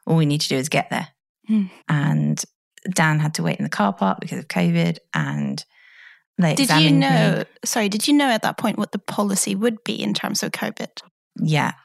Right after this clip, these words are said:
Speaker 1: you had to be four centimetres
Speaker 2: Okay.
Speaker 1: before your birth partner was allowed in.
Speaker 2: Oh, yeah.
Speaker 1: That was probably, in hindsight, a lot to do with why I stayed at home for so long,
Speaker 2: Mm.
Speaker 1: because we didn't want to turn up and not be very far along at all and,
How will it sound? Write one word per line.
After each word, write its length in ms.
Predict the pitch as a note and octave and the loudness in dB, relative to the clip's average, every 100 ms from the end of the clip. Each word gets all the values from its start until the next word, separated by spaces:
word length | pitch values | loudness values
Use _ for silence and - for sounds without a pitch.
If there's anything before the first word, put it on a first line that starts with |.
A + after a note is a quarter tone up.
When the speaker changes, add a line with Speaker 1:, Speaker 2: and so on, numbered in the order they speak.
| - | -4
Speaker 1:
you 100 | D#3 | -2
had 180 | D3+ | 0
to 80 | D#3 | -2
be 120 | - | -6
four 240 | D#3 - C#3+ | -6 -4 -4
centimetres 920 | - C#3+ C#3+ D3+ C#3+ - - - - - - | -2 -4 -4 -6 -8 -8 -6 -6 -6 -6 -4
Speaker 2:
Okay. 60 | |
Speaker 1:
before 520 | D#3+ - C3+ C3 C3 - _ _ _ | -2 0 0 0 -4 -10 _ _ _
your 120 | - | -6
birth 280 | D#3 C3+ C3+ | -2 -4 -4
partner 260 | - - - | -6 -6 -4
was 160 | C#3 | -6
allowed 260 | - - D3+ | -6 -4 -4
in. 200 | - D#3+ - | -6 -8 -6
Speaker 2:
Oh, 40 | G#3+ | -4
yeah. 160 | G3+ G3+ _ | -4 -8 _
Speaker 1:
That 240 | - G3+ - | -2 -2 -2
was 220 | F#3 F3 | -2 -2
probably, 680 | - F3+ E3+ F3 E3+ F3 E3+ _ _ _ _ _ - | -2 -2 0 0 0 0 -4 _ _ _ _ _ -2
in 160 | D#3+ | 2
hindsight, 560 | D#3+ F3 D#3 D#3 C#3+ - | 4 2 2 0 0 -2
a 60 | |
lot 260 | D3 D3 - | -2 -2 -4
to 80 | - | -4
do 140 | D#3 | -2
with 140 | D3 D3 | -2 0
why 240 | C#3 B2+ | 0 0
I 40 | C3+ | -2
stayed 280 | - C#3+ | -2 -4
at 80 | - | -4
home 160 | C#3+ - | -2 -4
for 80 | - | -4
so 140 | - | -6
long, 280 | - - E3 - | -6 -8 -8 -2
Speaker 2:
Mm. 240 | B3 A3 F#3+ - - _ | 0 0 -2 -12 -20 _
Speaker 1:
because 440 | F3 D#3 D#3+ D3+ - | -6 -2 -2 -2 -4
we 120 | C#3+ | -4
didn't 280 | C#3+ C#3+ - | -2 -4 -2
want 120 | - | -2
to 100 | - - | -2 -6
turn 240 | - - - | -6 -4 -4
up 320 | - - - - _ _ _ _ | -6 -10 -20 -20 _ _ _ _
and 140 | D3+ C3+ | -4 -2
not 260 | C3+ - | -4 -6
be 180 | - D3+ | -4 -4
very 200 | D3+ E3 | -4 -8
far 280 | - C#3+ C#3 | -6 -4 -2
along 200 | C#3 C3+ | -2 -4
at 160 | - | -4
all 280 | C#3+ C3+ D3+ | -4 -2 -4
and, 200 | - D#3+ | -2 -4